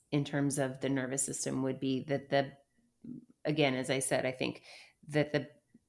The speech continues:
heart rate would slow down on the out breath and speed up on the in breath, because the in breath is a sympathetic nervous system response.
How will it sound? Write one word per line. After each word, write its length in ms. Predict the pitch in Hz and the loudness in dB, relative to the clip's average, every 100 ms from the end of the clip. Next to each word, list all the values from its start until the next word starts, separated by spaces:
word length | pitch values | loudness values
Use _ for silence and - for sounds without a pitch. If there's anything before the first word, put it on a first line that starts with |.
| _ 170 | _ -8
heart 320 | - 185 - - | 6 6 8 4
rate 240 | 156 143 | 4 4
would 140 | 147 151 | 0 2
slow 720 | - - 160 170 175 170 147 - - | 4 6 6 8 10 8 4 -4 4
down 420 | 160 175 185 180 | 8 10 10 8
on 180 | 151 143 | 6 6
the 200 | 139 - | 2 4
out 300 | 147 143 - | 4 4 0
breath 300 | - - 175 - _ _ _ _ _ _ | -2 -2 -4 -12 _ _ _ _ _ _
and 180 | 147 147 | 2 4
speed 360 | - - 151 139 | 2 4 6 6
up 200 | 139 131 | 4 2
on 160 | 127 | 0
the 80 | 127 | 0
in 220 | - 180 | 4 4
breath, 280 | 160 127 143 | 4 0 -2
because 300 | 147 156 143 | -4 -2 0
the 220 | - - 202 | 0 2 8
in 200 | 233 226 | 8 10
breath 280 | 156 143 | 8 6
is 160 | 143 147 | 2 2
a 160 | 147 - | 2 4
sympathetic 800 | - 247 226 208 131 123 - 131 | 6 8 8 4 0 0 -2 -4
nervous 280 | 127 127 | -4 -4
system 360 | - 135 - 127 | -6 -6 -6 -6
response. 720 | 131 - - 170 220 - - | 0 0 0 -2 -2 -2 -4